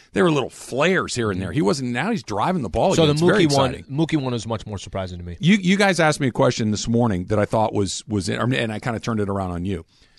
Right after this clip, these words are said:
Speaker 1: When Freddie Freeman comes up to a bat, you're like, "Okay, buckle up." And, and he's probably gonna get out just because of the nature of baseball, right? Nobody hits eight hundred.
Speaker 2: He's got the bat. He comes up to the plate. It's a threat.
Speaker 1: He, he,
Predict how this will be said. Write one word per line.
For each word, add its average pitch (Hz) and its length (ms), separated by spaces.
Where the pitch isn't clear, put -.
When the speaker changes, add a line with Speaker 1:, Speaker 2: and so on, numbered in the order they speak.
Speaker 1:
When 143 340
Freddie 202 320
Freeman 160 340
comes 120 220
up 117 140
to 113 100
a 98 60
bat, 95 340
you're 104 120
like, 101 120
"Okay, 104 240
buckle 113 380
up." 90 160
And, 220 200
and 233 240
he's 214 360
probably 214 600
gonna 185 200
get 139 160
out 170 260
just 131 180
because 131 240
of 110 60
the 123 60
nature 120 320
of 98 80
baseball, 156 460
right? 135 340
Nobody 123 340
hits 123 320
eight 123 180
hundred. 131 440
Speaker 2:
He's 151 220
got 160 240
the 151 60
bat. 139 340
He 123 80
comes 131 240
up 127 100
to 131 80
the 110 80
plate. 123 220
It's - 120
a 110 40
threat. 101 340
Speaker 1:
He, 151 220
he, 147 180